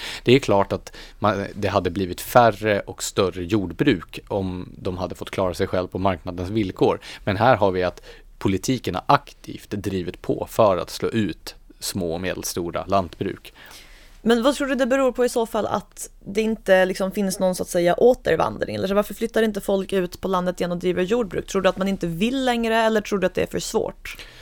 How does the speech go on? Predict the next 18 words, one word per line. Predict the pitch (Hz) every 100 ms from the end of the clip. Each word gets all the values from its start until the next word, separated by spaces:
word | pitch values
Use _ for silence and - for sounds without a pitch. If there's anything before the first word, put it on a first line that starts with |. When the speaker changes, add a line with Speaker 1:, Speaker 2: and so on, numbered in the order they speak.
| -
Speaker 1:
Alltså, | 110 120
det | 113
är | 107
ju | 104 98 98 95 95 101
i | 113
princip | - 95 - 95
omöjligt | - 101 90 143 160 107
att |
få | - 95
någon | 92 90
slags | - 87 - -
lönsamhet | 104 107 87 - 90 127 156 -
i | 90
det, | 87 87 -
särskilt | - 120 92 127 175
om | 170
du |
ska | 113 - 107